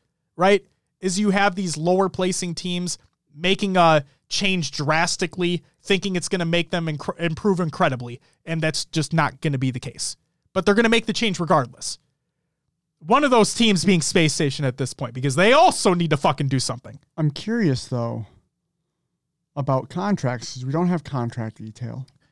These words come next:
Speaker 1: Right, the
Speaker 2: And
Speaker 1: only
Speaker 2: some
Speaker 1: thing that we
Speaker 2: players
Speaker 1: know
Speaker 2: said that they've signed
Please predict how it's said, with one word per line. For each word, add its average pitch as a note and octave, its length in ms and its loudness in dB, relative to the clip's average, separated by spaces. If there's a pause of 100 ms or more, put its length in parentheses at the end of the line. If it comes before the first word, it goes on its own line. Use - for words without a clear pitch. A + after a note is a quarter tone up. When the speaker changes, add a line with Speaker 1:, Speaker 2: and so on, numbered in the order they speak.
(140)
Speaker 1:
Right, F3+ 220 2
the F#3+ 80 -2
Speaker 2:
And E3+ 140 4
Speaker 1:
only C4+ 140 6
Speaker 2:
some F3+ 100 6
Speaker 1:
thing G3 100 4
that B3 80 2
we G3 80 6
Speaker 2:
players F#3+ 160 6
Speaker 1:
know - 120 4
Speaker 2:
said G3 280 2
that C#3 200 -2
they've C#3 220 0
signed C#3+ 480 -4